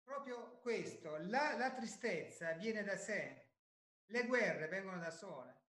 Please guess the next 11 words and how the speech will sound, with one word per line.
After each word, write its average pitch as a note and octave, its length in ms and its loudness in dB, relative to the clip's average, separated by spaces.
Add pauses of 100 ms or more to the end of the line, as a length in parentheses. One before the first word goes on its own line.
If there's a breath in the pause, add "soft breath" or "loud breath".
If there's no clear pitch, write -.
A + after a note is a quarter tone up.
(400)
Quindi G#3+ 300 -6
anche C4 360 -2
se G#3+ 460 -2
c'è - 220 -6
un A3+ 320 0
sentimento, A3+ 1300 -8 (480)
no, G#3+ 460 -10
di F#3+ 280 -12
andare, F#3 920 -4
diciamo, F3 420 -10
di, F3 140 -10